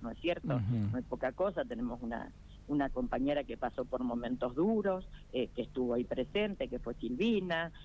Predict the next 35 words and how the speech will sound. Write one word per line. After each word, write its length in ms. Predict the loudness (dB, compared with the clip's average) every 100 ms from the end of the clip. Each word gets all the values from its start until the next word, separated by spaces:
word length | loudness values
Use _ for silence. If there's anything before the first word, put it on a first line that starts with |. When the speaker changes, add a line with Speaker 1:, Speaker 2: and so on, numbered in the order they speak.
| -4
Speaker 1:
este, 360 | -4 -2 -2 0
otros 340 | 0 0 -4 -2
hemos 200 | -2 -2
tenido 300 | -2 0 0
otras 220 | 0 -4 0
pérdidas, 580 | 2 2 0 -4 -4 -6 -10
y 60 |
Carlos 340 | -4 -2 -2 -4
está 180 | -4 -6
al 100 | -2
tanto 400 | -2 -2 2 2
de 80 |
Speaker 2:
Ujú. 140 | 4 4
Speaker 1:
todas 320 | 2 -2 -6
nuestras 360 | -8 -4 -2 0
Speaker 2:
Ujú. 40 | 2
Speaker 1:
vidas, 220 | 2 0
porque 220 | -6 -4
no 160 | -2 -2
solamente, 800 | -2 0 0 0 -2 0 0 -2 -4 -14 -4
eh, 180 | -4 0
somos 380 | 0 0 -2 -2
compañeros, 720 | -2 0 0 0 -2 -4 -6 -10 -14 -2
somos 280 | 0 0 0
amigos 400 | 0 2 2 0 0
también. 500 | -2 -2 -2 -4 -8 -12 -2
Speaker 2:
Está 160 | 2
bien. 140 | 4 4
Speaker 1:
Este, 520 | 4 0 -2 0 0 -2 -2
pero 240 | 2 2 2
cuando, 920 | 2 0 0 0 2 4 4 2 0 -4 -6 -2
eh, 240 | 0 0 -2
con 240 | 0 0 2
muy 280 | 4 4 2
buen, 440 | 2 2 0